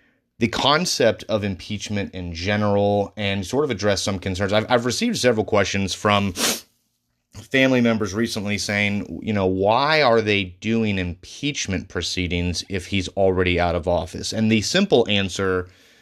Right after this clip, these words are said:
number one, is to, you know, to stain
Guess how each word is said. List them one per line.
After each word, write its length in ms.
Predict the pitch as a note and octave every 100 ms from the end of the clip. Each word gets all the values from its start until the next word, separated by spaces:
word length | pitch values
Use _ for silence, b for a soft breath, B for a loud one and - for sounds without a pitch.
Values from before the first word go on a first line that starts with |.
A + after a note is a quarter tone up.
| b b b b _ _ _ _
number 320 | C3 C#3+ D#3+
one, 320 | B2+ C#3 B2 A2
is 200 | G2+ -
to, 560 | G#2 F#2+ F2+ F2 E2 - _
you 100 | -
know, 240 | E2+ D2 - _
to 160 | - E2
stain 720 | - - A2 G2+ F2+ F2 E2+